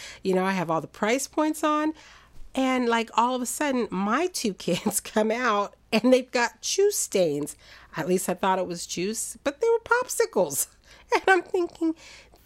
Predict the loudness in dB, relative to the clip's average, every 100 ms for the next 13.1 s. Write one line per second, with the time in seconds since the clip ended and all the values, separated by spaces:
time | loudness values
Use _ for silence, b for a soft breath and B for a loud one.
0 | _ -2 -2 0 -2 0 0 0 -2 -2
1 | -2 0 -2 -2 -2 -2 -4 -4 0 0
2 | -2 -4 -4 -4 -4 -4 -4 -2 -2 -2
3 | -2 -2 -2 -4 -2 -2 -2 -6 -4 0
4 | 0 0 -6 -6 -6 -8 _ 0 0 -2
5 | 0 0 2 0 0 -4 -12 -20 _ _
6 | b b b b b b b b _ _
7 | _ -20 _ -4 -2 -4 _ _ _ -20
8 | _ _ -20 -6 -4 -2 0 0 0 0
9 | 0 0 0 -2 -2 -2 -2 -2 -4 -4
10 | -4 -4 -4 -4 -6 -6 -6 -6 -6 -6
11 | -6 -12 B B B -6 -6 -14 _ -4
12 | -4 -2 -4 -4 -6 -12 _ -8 -4 -4